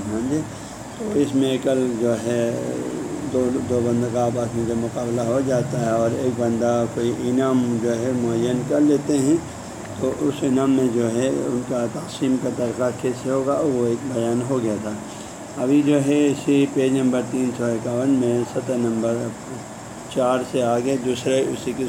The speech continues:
صورت بیان کریں۔ فرماتے ہیں، "ولو قال"، ہاں جی، اگر جو ہے وہ انعام رہنے والا کہیں، ولو، یا وہ جو اپن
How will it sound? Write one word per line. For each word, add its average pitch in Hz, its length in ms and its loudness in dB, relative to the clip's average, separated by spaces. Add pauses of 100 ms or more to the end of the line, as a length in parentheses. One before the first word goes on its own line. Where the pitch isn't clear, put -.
صورت 120 220 -4
بیان 113 280 0
کریں۔ 113 240 -4 (1000)
فرماتے 143 400 4
ہیں، 165 100 6
"ولو 151 460 6
قال"، 143 300 6 (520)
ہاں 131 120 2
جی، 156 180 6 (540)
اگر 143 360 4
جو 139 220 4
ہے 143 180 2
وہ 139 280 4
انعام 139 400 4
رہنے 131 380 2
والا 120 380 2 (120)
کہیں، 127 420 0
ولو، 120 460 2
یا 123 180 4
وہ 123 280 2 (260)
جو 127 160 4
اپن 123 380 2